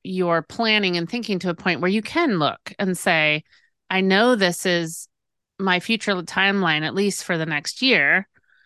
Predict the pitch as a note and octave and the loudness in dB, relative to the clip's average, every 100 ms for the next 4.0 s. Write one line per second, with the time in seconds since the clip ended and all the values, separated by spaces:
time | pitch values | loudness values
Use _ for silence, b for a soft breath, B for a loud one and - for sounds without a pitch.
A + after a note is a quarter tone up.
0 | _ - - G#3 A3 A#3 A3 A3 G#3 F#3 | _ -6 0 4 4 4 2 2 4 4
1 | F#3 F#3+ F#3 - F#3 E3 E3+ D#3+ D#3 D3+ | 2 0 -4 -4 -2 -2 0 0 0 -2
2 | C#3 C3+ C#3 D#3 - _ _ _ - - | -2 -4 -6 -8 -12 _ _ _ -6 0
3 | G3 G#3 G3+ F#3+ F3 E3 D#3 D#3 D3+ | 2 4 4 4 4 4 2 2 -2